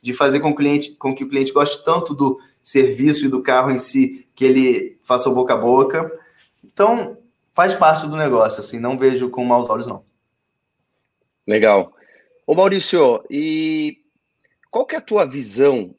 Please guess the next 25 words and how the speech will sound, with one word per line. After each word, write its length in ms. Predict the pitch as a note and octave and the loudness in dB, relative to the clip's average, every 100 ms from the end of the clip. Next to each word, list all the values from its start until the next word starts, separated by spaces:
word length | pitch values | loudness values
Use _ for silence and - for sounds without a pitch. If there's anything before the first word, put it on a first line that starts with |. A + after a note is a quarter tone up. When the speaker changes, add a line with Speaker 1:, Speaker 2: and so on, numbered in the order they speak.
| _ | _
Speaker 2:
né, 260 | A2+ A#2 B2 _ | -4 -2 -2 _
é, 580 | G#2+ G#2+ G#2 G#2 G2+ G2 - | -6 -2 -2 -2 -4 -6 -6
nesse 340 | B2+ B2+ C3+ | -6 -4 -4
movimento 720 | B2+ C3 B2 A#2+ B2+ C#3 C3 | -2 -2 -2 -2 0 0 -2
que 120 | A2 | -2
a 40 | A2+ | -2
gente 340 | B2 A#2+ - | -2 -4 -6
tem 580 | - A#2+ A#2+ A#2 A2 G2+ _ _ _ _ | -4 -2 -2 -2 -4 -6 _ _ _ _
visto 560 | - A#2 C3 - B2+ A2+ | -6 2 2 2 -2 -4
de, 720 | G2+ A2+ A2 G#2+ G#2 G2+ F#2+ | -2 -2 0 2 2 0 2
obviamente, 600 | G2 A2 B2 A#2 A#2+ G#2+ | 2 4 4 4 2 0
cada 220 | - A2+ A2 | -2 2 2
vez 340 | A#2+ B2 G#2+ | 2 0 -2
mais 580 | A#2 A2+ A2 G2 F#2+ - - _ _ | -2 0 0 -2 -6 -12 -18 _ _
pessoas, 640 | A2+ G#2+ - C3 B2 A2+ G#2 | -6 -4 0 2 4 2 2
né, 420 | A2+ A#2 G#2+ G2+ | -2 0 0 -2
se 200 | - G#2 | -8 -10
desfazendo 640 | G2 - A2 G#2+ B2 A2+ | -6 -2 -2 -2 -4 -2
aí 280 | G#2+ A2+ A2 | -2 -2 -6
de 300 | G2 G#2 F#2+ _ _ _ | -6 -6 -8 _ _ _
um, 200 | B2 B2 | -4 -2
dois 320 | A#2 A2 G#2 | 0 0 0
carros 580 | - A#2 A#2+ A2+ G#2+ G2+ | 0 2 2 0 -6 -10
pra 600 | - G#2 G#2 G2+ G2 F#2+ - | -6 -4 -2 0 -2 -4 -12
usar 640 | A2 G2 A2+ A2 G#2 | -14 -4 -2 0 -2